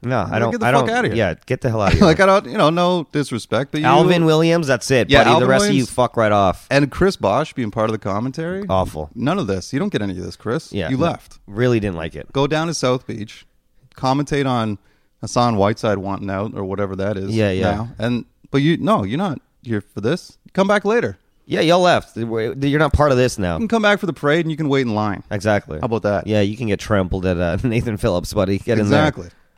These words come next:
Speaker 2: I d-, yeah, besides, exactly, Alvin Williams, I just, when they, you know, and it was nice, and it was nostalgia, and
Speaker 1: It's 'cause it's all good. We don't need it now.
Speaker 2: I don't
Speaker 1: We're,
Speaker 2: give a
Speaker 1: we're
Speaker 2: fuck about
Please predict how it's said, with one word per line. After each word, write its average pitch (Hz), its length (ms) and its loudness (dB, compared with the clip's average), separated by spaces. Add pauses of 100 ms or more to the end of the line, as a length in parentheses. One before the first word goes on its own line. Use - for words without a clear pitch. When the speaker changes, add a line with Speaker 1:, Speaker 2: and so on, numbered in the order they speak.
(180)
Speaker 2:
I 156 80 0
d-, 151 160 -8
yeah, 139 260 0
besides, 147 520 -2
exactly, 120 500 0
Alvin 120 320 2
Williams, 104 380 -2
I 104 80 -4
just, 104 280 -6
when 113 140 0
they, 113 340 -2
you 131 180 -6
know, 127 220 2
and 113 100 0
it 107 40 0
was 95 100 -4
nice, 113 540 0
and 110 100 -2
it 107 40 -2
was 95 120 -6
nostalgia, 98 760 -6
and 98 180 -8
Speaker 1:
It's 95 100 -10
'cause 160 100 -2
it's 151 100 -4
all 156 140 2
good. 139 100 -2
We 143 60 -2
don't 143 160 0
need 139 160 -4
it 113 60 -4
now. 98 120 -4
Speaker 2:
I 95 60 -4
don't 147 80 2
Speaker 1:
We're, 165 60 2
Speaker 2:
give 180 80 2
a - 40 0
Speaker 1:
we're 113 40 -8
Speaker 2:
fuck 143 180 0
about 127 40 0